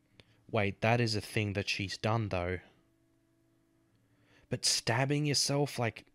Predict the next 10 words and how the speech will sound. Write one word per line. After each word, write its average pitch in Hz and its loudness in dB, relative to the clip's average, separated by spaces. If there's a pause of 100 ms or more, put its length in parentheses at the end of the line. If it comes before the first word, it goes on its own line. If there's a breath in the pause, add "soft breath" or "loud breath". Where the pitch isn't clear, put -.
(140)
nine 110 0
times, 123 -2
I 131 2
think 135 -6
it 120 -4
was. 143 -2 (2000 soft breath)
Or, 113 -4 (100)
no, 120 -2
it's - -2
not 139 0